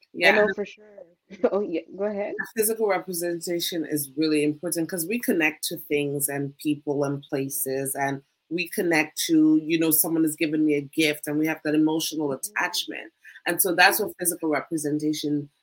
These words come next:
Speaker 1: does. We're listing those reasons and then we're attaching it to something, a physical present that is there that will guide us and help us to keep us attached to our goals. And so
Speaker 2: Mm-hmm.
Speaker 1: your faith, your quote, maybe a Bible, you know, uh, we have quotes, I have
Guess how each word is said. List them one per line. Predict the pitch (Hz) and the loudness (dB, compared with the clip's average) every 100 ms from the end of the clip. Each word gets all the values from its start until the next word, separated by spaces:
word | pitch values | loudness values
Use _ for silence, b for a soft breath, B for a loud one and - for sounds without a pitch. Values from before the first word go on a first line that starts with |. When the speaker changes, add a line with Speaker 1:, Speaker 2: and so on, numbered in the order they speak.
| _ | _
Speaker 1:
does. | 190 190 175 151 | 4 6 6 2
We're | 160 151 | 4 4
listing | 147 175 240 - 202 | 4 6 6 4 2
those | 170 156 | 2 0
reasons | 175 196 180 | -2 0 2
and | 165 160 | 4 4
then | 156 147 | 2 0
we're | 143 | -2
attaching | 147 - 185 - 170 | -4 -8 -6 -4 -2
it | 156 - | -4 -2
to | 165 156 156 B B | 0 0 0 B B
something, | - 202 185 175 160 | -2 0 0 0 0
a | 156 | 0
physical | 196 175 190 175 - | -2 -2 -4 -6 -4
present | 170 165 160 | -2 0 2
that | 151 151 | 2 2
is | 143 - | 0 2
there | 170 180 151 131 b b _ | 0 2 2 -2 b b _
that | 170 160 | 2 4
will | 160 | 2
guide | 151 160 170 | 4 4 4
us | 165 - | 4 4
and | 160 | 2
help | 160 156 160 | 0 -4 -2
us | 160 | -4
to | 151 | -4
keep | - 175 165 | -6 -8 -4
us | 160 156 | -2 -2
attached | 151 147 143 - | -2 -4 -4 -4
to | 143 | -4
our | 135 | -4
goals. | 135 156 165 143 101 - - _ _ _ _ - | -2 0 2 0 -2 -6 -12 _ _ _ _ 0
And | 175 | 2
so | 170 190 | 4 2
Speaker 2:
Mm-hmm. | 170 | 2
Speaker 1:
your | 160 156 - | 2 0 -4
faith, | 196 208 208 156 - _ _ - | 2 4 4 0 -4 _ _ -6
your | 165 | -6
quote, | - 214 180 175 | 0 0 0 2
maybe | 165 170 | 0 2
a | 170 | -2
Bible, | 147 160 160 208 202 151 147 - _ _ _ | 0 0 2 0 0 0 0 -4 _ _ _
you | 170 | 0
know, | 165 165 180 - | 2 2 0 2
uh, | 175 160 160 | 4 4 2
we | 185 | -2
have | 185 - | -4 -6
quotes, | 180 165 - | -6 -4 -2
I | - | 0
have | 175 | 0